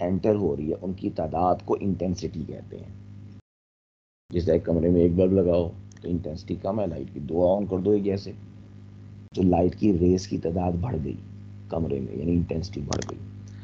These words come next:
तो यहाँ पर intensity जो है ना, उसका जो distance के साथ relation है, वो होता है जी स्क्वायर के साथ inversely प्रोपोर्शनल। ये बात याद रखिएगा, distance के साथ, Amplitude के साथ direct होता है,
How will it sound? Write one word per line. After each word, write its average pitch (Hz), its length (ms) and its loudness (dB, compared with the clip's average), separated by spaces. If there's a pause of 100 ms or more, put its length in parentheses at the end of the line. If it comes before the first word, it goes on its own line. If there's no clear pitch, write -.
(180)
तो - 80 4
यहाँ 131 260 8
पर - 260 0 (200)
intensity 113 580 2
जो 143 140 0
है 90 60 -2
ना, 92 80 0
उसका 104 240 -4
जो 101 120 0 (440)
distance 131 400 -4
के 131 140 0
साथ 120 220 0
relation 87 420 -4
है, - 160 -12 (640)
वो 143 220 2
होता 127 200 4
है 113 80 4
जी 135 180 -2 (540)
स्क्वायर 131 420 4
के 123 140 2
साथ 95 420 -2
inversely 87 500 -4
प्रोपोर्शनल। - 1600 -10
ये 139 80 4
बात 110 220 2
याद 65 180 -8
रखिएगा, - 320 -18 (120)
distance - 480 -6
के 113 180 -12
साथ, - 1400 -12
Amplitude 135 420 2
के 131 80 2
साथ 139 160 0
direct 92 340 -2
होता - 280 -10
है, - 40 -18